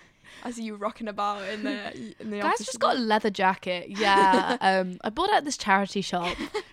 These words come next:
Speaker 2: was
Speaker 1: God.
Speaker 2: like, probably, I don't know, ten pounds. <laughs>
Speaker 1: Maybe, maybe a little bit less than ten pounds. <laughs>
Speaker 2: Cost of living crisis, it's probably gone
Speaker 1: Yeah.
Speaker 2: up.
Speaker 1: It's got, it's got these keys in it, actually. <laughs> They get into our house.
Speaker 2: Yeah. Don't know where the house could be.
Speaker 1: <laughs>
Speaker 2: If I had to take a guess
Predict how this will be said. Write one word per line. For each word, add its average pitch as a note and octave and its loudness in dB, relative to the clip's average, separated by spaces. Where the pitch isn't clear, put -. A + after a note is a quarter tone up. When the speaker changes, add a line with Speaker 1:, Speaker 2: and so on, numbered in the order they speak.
Speaker 2:
was G#3 0
Speaker 1:
God. A3 0
Speaker 2:
like, - -4
probably, G#3 0
I G3+ 2
don't G#3 0
know, F#3 0
ten F#3 -4
pounds. F#3 -2
<laughs> A3+ -8
Speaker 1:
Maybe, B3 -2
maybe C4 -6
a B3+ 0
little B3 -4
bit F#3 -2
less G3 -6
than C#4+ -6
ten C#4+ 0
pounds. - 0
<laughs> - -20
Speaker 2:
Cost C#4+ 2
of A#3 -2
living G#3 2
crisis, F#3 2
it's F3+ -6
probably G3+ 2
gone F#3 0
Speaker 1:
Yeah. F#3 2
Speaker 2:
up. - 0
Speaker 1:
It's D#4+ -20
got, - -6
it's D4+ -12
got B4+ -10
these E4 -6
keys F#4 -12
in G#3+ -6
it, F#3+ -4
actually. A#3 0
<laughs> - -4
They B3+ 4
get C4+ -4
into D#4 -6
our D#4+ -4
house. D4+ -2
Speaker 2:
Yeah. C4+ -2
Don't G4 4
know F#3+ 2
where F3+ -2
the F3+ -4
house F#3 -2
could - -16
be. G3+ -2
Speaker 1:
<laughs> - -
Speaker 2:
If - -12
I D4 6
had C4 4
to - -6
take F#3+ -2
a F3+ -6
guess F#3 -2